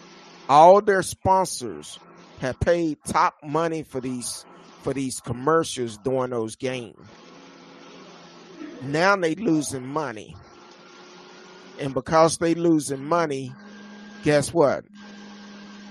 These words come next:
Those sponsors gonna reach out to their lawmakers, be like, "Look, we need to get some laws in place.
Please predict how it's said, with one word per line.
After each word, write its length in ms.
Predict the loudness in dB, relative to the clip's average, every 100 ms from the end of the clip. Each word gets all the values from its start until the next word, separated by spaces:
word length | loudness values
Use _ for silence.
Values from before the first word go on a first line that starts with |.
| -20 -20 -20 -20 -20 -20 -20 -20 -2
Those 240 | 4 4 2
sponsors 600 | 6 8 8 4 -4 -4
gonna 380 | -6 -2 -4 -4 0
reach 260 | 0 2 0
out 220 | 0 0
to 140 | -4
their 140 | -4 0
lawmakers, 760 | 6 6 6 2 -4 -6 -8
be 160 | -6 -4
like, 240 | -4 -4
"Look, 360 | 0 0 -2 -10 _ -20 -20 -20 -20 -20 -20 -20 -20 -20 -6 2
we 140 | 2
need 160 | 2 0
to 80 |
get 180 | -2 -4
some 220 | -4 -6
laws 420 | -2 0 -2 -4 -8
in 160 | -10
place. 560 | -6 -4 -4 -10 -18